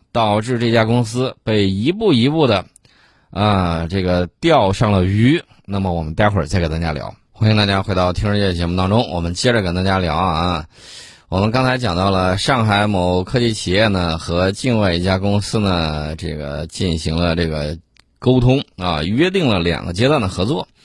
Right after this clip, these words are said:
第一阶段呢，由上海这家公司按照对方要求购买安装设备，在固定地点去采集三G、四G、五G、WiFi 和G S M R的这个信号数据。第二阶段呢，进行移动测试，由上海公司的工作人员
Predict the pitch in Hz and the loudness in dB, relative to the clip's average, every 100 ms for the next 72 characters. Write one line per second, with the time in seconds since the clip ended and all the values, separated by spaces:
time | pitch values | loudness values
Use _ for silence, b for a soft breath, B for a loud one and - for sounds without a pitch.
0 | b b b b 226 233 233 214 143 101 | b b b b 0 2 0 0 0 0
1 | 123 151 127 87 92 98 107 113 - 120 | 0 0 0 0 0 0 0 -2 0 -2
2 | 113 95 92 127 98 98 95 107 113 - | 0 -2 0 0 2 2 2 2 0 -2
3 | 92 143 117 85 69 113 135 165 208 123 | -2 0 0 -2 -4 0 0 2 0 -2
4 | - _ - 98 - 220 170 135 131 110 | -6 _ -6 -6 -4 -2 0 0 0 0
5 | 85 82 - 107 95 - 80 78 87 101 | -2 -4 -4 -4 -4 -6 -6 -4 -4 -2
6 | 160 165 165 120 - 139 127 95 87 92 | -2 -2 -2 -4 -4 -4 -2 -2 -4 -6
7 | 110 107 123 120 120 104 92 95 107 101 | -2 0 0 0 -2 0 -2 -2 -2 -2
8 | 98 92 90 95 101 90 80 85 85 87 | -2 -2 -2 0 0 -2 -4 -4 -4 -4
9 | - 180 110 110 95 110 110 135 - _ | -2 -2 -2 0 -2 0 0 0 -2 _
10 | B B B B B 190 208 143 147 143 | B B B B B 0 2 2 2 2
11 | 113 95 101 98 101 92 120 180 123 127 | 0 -2 -2 -2 0 0 2 2 0 0
12 | 117 127 - _ - 104 143 - 226 180 | -2 -2 -8 _ -6 -2 -2 0 0 0
13 | 131 104 90 120 123 127 113 123 127 110 | 2 2 2 0 0 0 0 2 2 2
14 | 98 90 92 | 0 0 -4